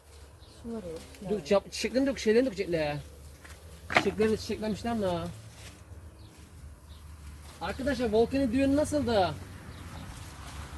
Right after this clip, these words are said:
Speaker 2: Volkan'ın düğünü de yaptık.
Speaker 1: Evet.
Speaker 2: Güzel düğünü yaptık. Çekmedim size. Zonguldak düğünleri nasıl olur? Çekmedim.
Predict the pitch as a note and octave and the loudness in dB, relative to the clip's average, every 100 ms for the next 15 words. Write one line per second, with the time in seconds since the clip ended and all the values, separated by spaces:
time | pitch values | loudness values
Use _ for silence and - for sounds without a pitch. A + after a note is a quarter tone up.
0 | - - - - - - F3 F#3 A3 G#3+ | -10 -10 -10 -10 -10 4 4 6 2 2
1 | A#3 B3 A#3 D#3+ - D3+ - - - - | 0 2 4 4 0 -4 -4 -10 -10 -8
2 | F3 E2 D2 D2 D2+ - - - - - | -8 -6 -8 -10 -12 -10 -12 -12 -16 -14
3 | - - - - F3+ G3 A3 F#3 A3 A3+ | -14 -12 -10 -6 0 2 2 2 2 2
4 | A3+ G#3+ F#3+ - F#3+ - - - - - | 2 2 0 0 0 -2 -6 -6 -4 -4
5 | - - - - - - - D#2 - - | -6 -4 -2 -2 -2 -4 -2 -2 -4 -4
6 | - - - - - - - - - - | -2 -2 -2 -4 -4 -4 -4 -2 -2 -2
7 | - - - - - - A#3 A#3+ C4+ A3+ | -2 -2 0 0 0 6 8 8 4 2
8 | - F#3 G3+ A#3+ - - - - - - | 2 6 6 6 0 -2 -4 -4 -2 -2
9 | - A3 B3 C4 C4 B3+ B3+ B3+ B3+ B3+ | 2 8 8 10 6 6 2 8 8 8
10 | C4 A#3+ G#3+ B3 D4 - - - C#3 C3+ | 6 6 6 8 6 2 -6 -8 -8 -10
11 | - - - - - G3+ A#3 F3+ F#3 | -14 -16 -16 -6 0 2 4 4 4